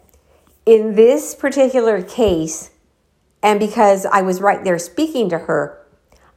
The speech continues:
I didn't feel it. I didn't see it. I didn't get that.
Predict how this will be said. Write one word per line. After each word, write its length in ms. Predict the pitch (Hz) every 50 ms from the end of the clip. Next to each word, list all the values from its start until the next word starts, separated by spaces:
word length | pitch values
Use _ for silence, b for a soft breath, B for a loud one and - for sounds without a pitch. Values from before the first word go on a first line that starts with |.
| b -
I 140 | 214 214
didn't 320 | 202 240 247 202 208 202 185
feel 300 | - - 226 220 214 226
it. 100 | 233 - -
I 100 | 185 185
didn't 280 | 185 202 196 196 175
see 400 | - - - - 233 226 208 196
it. 300 | 202 196 196 - - - -
I 400 | - 185 180 180 180 175 175 175
didn't 440 | 170 196 208 214 196 202 185 170 156
get 340 | 156 202 190 170 - - -
that. 360 | 165 - - - - - -